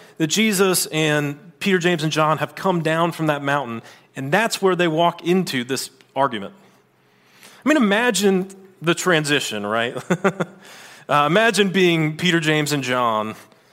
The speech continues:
seeing this kind of, like, amazing thing,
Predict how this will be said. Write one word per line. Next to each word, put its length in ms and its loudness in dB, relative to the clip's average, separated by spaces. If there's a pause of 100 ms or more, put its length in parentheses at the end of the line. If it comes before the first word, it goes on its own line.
(240)
seeing 440 2
this 200 0
kind 240 0
of, 80 -2
like, 260 0
amazing 960 -2
thing, 640 -6